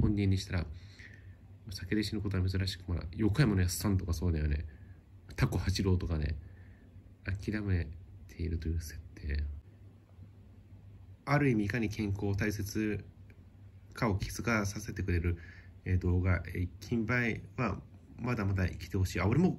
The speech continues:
うん、こんな感じ。ほんとさ、ザ・ノンフィクションの世界だよね。えー、まだ死にたくないと思う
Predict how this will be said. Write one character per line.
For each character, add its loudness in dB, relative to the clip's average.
う 0
ん、 0
こ -6
ん 4
な 2
感 0
じ。 0
ほ 8
ん 6
と 2
さ、 4
ザ・ 6
ノ 4
ン 2
フ 2
ィ -10
ク -6
シ 0
ョ 4
ン 6
の 2
世 -2
界 4
だ 6
よ 4
ね。 2
え 0
ー、 2
ま 4
だ 4
死 -2
に 2
た 0
く -2
な 2
い 0
と -2
思 2
う 0